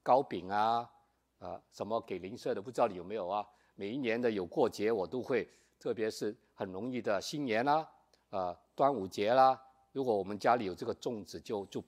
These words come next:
就派一下，呃，呃，中秋节啦，有月饼嘛，呃，月饼其实老外不大喜欢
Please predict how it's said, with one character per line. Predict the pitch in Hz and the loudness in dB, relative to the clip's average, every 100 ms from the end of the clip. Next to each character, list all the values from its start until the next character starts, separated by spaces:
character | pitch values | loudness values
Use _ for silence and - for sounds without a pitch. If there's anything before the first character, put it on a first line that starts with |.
| _ _ _ | _ _ _
就 | 135 | -12
派 | - - 110 101 | -6 0 0 0
一 | - | -8
下， | - 101 - _ _ _ | -4 -2 -4 _ _ _
呃， | 101 92 - _ _ | -8 -8 -12 _ _
呃， | 107 | -10
中 | 95 151 | -4 -4
秋 | 160 175 | 0 0
节 | 170 110 120 | 0 2 4
啦， | 127 135 135 - _ _ | 6 6 2 -10 _ _
有 | 110 | -6
月 | 110 143 | 2 2
饼 | - 92 | 2 -2
嘛， | 90 87 - _ _ _ | -2 -4 -6 _ _ _
呃， | 117 | -2
月 | 151 | 2
饼 | 147 101 95 | 2 2 -8
其 | - | -8
实 | 113 | -4
老 | 120 90 | 0 0
外 | 87 107 | 2 0
不 | 123 | -2
大 | 120 98 | -4 -4
喜 | 80 - | -6 -12
欢 | 85 | -14